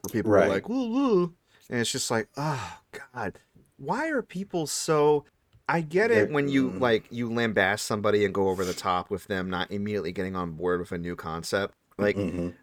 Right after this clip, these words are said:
Speaker 1: I, I, again, to bring up Gina Carano, when people had criticized her about not having her pronouns in her Twitter bio, 'cause a lot of people were doing that. I think I eventually did it too.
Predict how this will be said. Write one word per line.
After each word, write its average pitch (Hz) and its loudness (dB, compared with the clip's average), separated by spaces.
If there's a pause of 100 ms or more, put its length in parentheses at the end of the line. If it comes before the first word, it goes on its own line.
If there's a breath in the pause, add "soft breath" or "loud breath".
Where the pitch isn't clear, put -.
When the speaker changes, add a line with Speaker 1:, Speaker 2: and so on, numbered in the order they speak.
(220)
Speaker 1:
I, - -2 (240)
I, - -6
again, 135 2 (140)
to 123 4
bring 139 2
up 113 2
Gina 120 0
Carano, 98 -2
when 110 -6
people 117 0
had 101 -2
criticized 107 0
her 98 -4
about 95 -4
not 98 -4
having 95 -4 (480)
her 95 2
pronouns 98 -2
in 95 -4
her 90 -4
Twitter 107 0
bio, 131 0
'cause 104 -4
a - -4
lot 90 -4
of 90 -8
people 90 -6
were 87 -2
doing 85 -6
that. 95 -4
I 120 -2
think 143 -2
I 98 2
eventually 90 -4
did 90 -2
it 85 -2
too. 90 -2